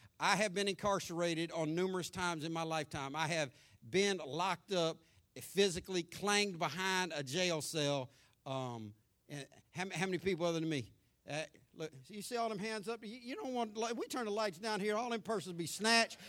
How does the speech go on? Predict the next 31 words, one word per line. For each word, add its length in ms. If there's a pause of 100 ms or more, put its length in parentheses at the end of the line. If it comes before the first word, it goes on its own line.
(100)
Y'all 260
better 320
stop 320
telling 280
me, 100 (200)
"Pastor, 280
could 140
we 80
just 240
turn 200
the 60
lights 360
down 360
and 80 (220)
set 360
an 120
atmosphere?" 1000 (280)
Close 500
your 140
eyes 720 (360)
and 220
wrap 300
your 80
foot 260
around 300
your 80
purse. 640 (1500)
Trying 280
to 60
help 240
somebody. 540